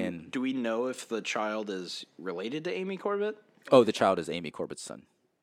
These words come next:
Speaker 2: Okay, okay.
Speaker 1: Yep.
Speaker 2: I might have mi-, did you say that? I might have missed it.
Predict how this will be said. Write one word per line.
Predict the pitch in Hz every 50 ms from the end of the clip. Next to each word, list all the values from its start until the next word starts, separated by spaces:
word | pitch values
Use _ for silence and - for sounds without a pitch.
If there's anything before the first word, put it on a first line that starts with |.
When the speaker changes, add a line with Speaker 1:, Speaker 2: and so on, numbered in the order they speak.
| _ -
Speaker 2:
Okay, | 143 156 160 - 131 107 85 - - _ _ -
okay. | 117 117 - 107 82 78
Speaker 1:
Yep. | 92 - -
Speaker 2:
I | - 117 135
might | 139 127
have | 117 107
mi-, | 104 -
did | 104 131 123
you | 131 127
say | - - 101 98
that? | 98 95
I | 95
might | 92 90 85
have | 80 69
missed | 65 - - - -
it. | -